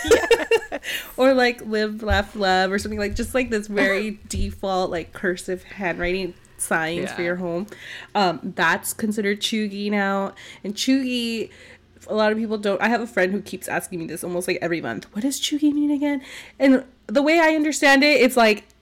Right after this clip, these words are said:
Speaker 2: it's just, it just means, like, out of trend, out of style, something that's, like,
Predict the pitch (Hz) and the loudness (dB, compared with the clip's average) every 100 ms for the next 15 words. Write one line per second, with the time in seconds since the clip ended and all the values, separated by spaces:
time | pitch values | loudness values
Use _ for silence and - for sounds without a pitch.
0 | - 233 247 - - 247 233 247 - 233 | 2 2 2 -2 2 6 6 4 0 0
1 | 240 233 233 220 208 208 185 - 175 180 | 2 0 2 2 2 2 0 2 2 2
2 | 175 - - - 208 180 175 175 180 - | 0 -4 -10 -6 2 4 4 2 -2 -6
3 | - 180 180 180 - 165 156 156 156 147 | -4 -2 -2 -4 -2 2 2 2 0 0
4 | - 185 180 180 170 - 156 - | -4 -6 -2 0 0 -2 -6 -6